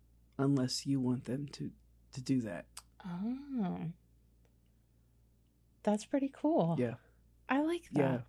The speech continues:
Speaker 1: It's all, it's all one thing. The, the free will, the free will thing that God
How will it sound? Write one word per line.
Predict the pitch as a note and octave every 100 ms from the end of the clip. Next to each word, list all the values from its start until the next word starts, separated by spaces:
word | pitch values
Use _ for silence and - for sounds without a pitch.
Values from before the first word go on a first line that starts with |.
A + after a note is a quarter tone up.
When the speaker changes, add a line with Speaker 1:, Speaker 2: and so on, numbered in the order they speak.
| _ _
Speaker 1:
It's | C#3 C#3+
all, | D3 C#3 -
it's | D3
all | C#3+ C#3
one | C#3 C#3+ C#3
thing. | - A#2+ B2+
The, | - -
the | -
free | B2+ - D3
will, | C#3 C#3+ C3 B2+ - - - -
the | C#3+
free | - F#3+
will | F#3 D#3+
thing | - D#3 C#3+
that | C3+
God | C#3 C#3